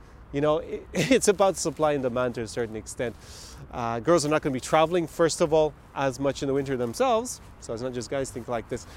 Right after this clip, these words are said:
but actually traveling out. And, um, they obviously have their own maybe summer holidays that they're gonna travel and go to somewhere else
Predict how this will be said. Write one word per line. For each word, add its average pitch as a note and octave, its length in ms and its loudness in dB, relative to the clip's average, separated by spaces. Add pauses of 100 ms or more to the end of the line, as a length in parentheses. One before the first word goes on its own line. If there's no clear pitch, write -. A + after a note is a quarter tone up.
(120)
but C3 100 -8
actually B2+ 220 -4
traveling B2+ 380 0
out. B2 200 -2 (240)
And, A2+ 340 -8
um, G#2+ 380 -8
they A#2+ 120 -2
obviously A2+ 260 -4
have A2 100 -8
their A#2 160 -2
own A2+ 180 -2 (120)
maybe G#2 180 -8
summer A2+ 280 -6
holidays A2+ 480 -2
that A2 100 -8
they're A2+ 120 -4
gonna A2 180 -8
travel A2 340 -6
and G#2 120 -10
go G#2+ 120 -6
to G#2+ 120 -14
somewhere A2 340 -8
else A2 200 -8